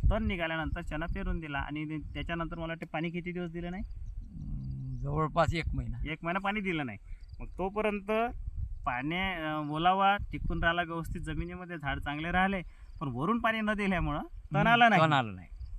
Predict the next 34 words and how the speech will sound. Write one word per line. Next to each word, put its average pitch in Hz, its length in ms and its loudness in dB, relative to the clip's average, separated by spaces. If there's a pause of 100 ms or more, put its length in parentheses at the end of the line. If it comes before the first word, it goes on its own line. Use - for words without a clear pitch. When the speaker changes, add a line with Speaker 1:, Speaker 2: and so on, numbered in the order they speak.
(100)
Speaker 1:
ही 285 140 4
खरोखर 269 300 6
सिस्टीम 247 360 -2
मंडळी 208 480 0 (120)
चणा 180 380 4
पेरण्याची 143 520 -6
आहे. 107 260 -12 (580)
आणि 139 180 -4
मला 143 180 2
असं 160 160 0
वाटतं 151 200 -2
बरेच 147 300 -2
शेतकरी 151 340 -4
त्या 147 240 -6
गोष्टी 143 260 -4
फॉलो 165 260 -2
करतात, 170 300 -4
परंतु 175 280 -6
नवीन 170 360 0
शेतकऱ्यांसाठी 185 580 -4
हा 165 100 -2
मला 156 220 -4
इथून 156 280 -6
मेसेज 143 280 -8
द्यायचा 135 300 -8
आहे 131 180 -6 (580)
की 151 100 -2 (140)
चणा 220 260 6
पेरत 190 340 -2
असताना, 135 560 -4
चण्याची 147 800 -2
लागवड 143 280 -2
करताना 139 540 -4
आपल्याला 143 720 0